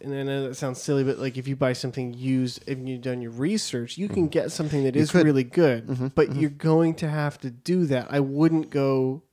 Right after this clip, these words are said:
Speaker 1: to Fred Meyer or a local grocery store or something and just pick something off the shelf
Speaker 2: No.
Speaker 1: unless you know for a fact
Speaker 2: Yes.
Speaker 1: that it's a good one.
Speaker 2: Yep.
Speaker 1: Um, there's a lot of imposters.
Speaker 2: There are,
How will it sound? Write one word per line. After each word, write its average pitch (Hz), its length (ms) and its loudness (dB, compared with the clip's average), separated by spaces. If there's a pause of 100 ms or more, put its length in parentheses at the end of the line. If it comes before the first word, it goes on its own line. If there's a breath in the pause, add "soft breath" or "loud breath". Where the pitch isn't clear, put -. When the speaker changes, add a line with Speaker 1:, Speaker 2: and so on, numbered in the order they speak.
(120)
Speaker 1:
to 139 120 -8
Fred 131 300 -6
Meyer 131 420 0
or 123 340 -6 (400 loud breath)
a 135 100 -10
local 139 340 -2
grocery 160 480 2
store 147 320 0
or 135 120 0
something 139 380 -4
and 135 80 -6
just 127 220 -10
pick - 180 -16
something 135 260 -8
off 127 140 -10
the 131 100 -10
shelf 135 200 -4
Speaker 2:
No. 123 160 0
Speaker 1:
unless 165 360 2
you 170 80 0
know 160 140 4
for 147 180 -6
a 120 40 -6
fact 151 500 -2
Speaker 2:
Yes. 127 380 0
Speaker 1:
that 135 100 -2
it's 123 140 -10
a - 20 -6
good 165 220 -2
one. 117 240 -12
Speaker 2:
Yep. 147 360 0
Speaker 1:
Um, 120 480 -2
there's 156 140 6
a 156 60 6
lot 151 380 2 (100)
of 139 100 -4
imposters. 131 960 -6
Speaker 2:
There 160 300 8
are, 147 180 6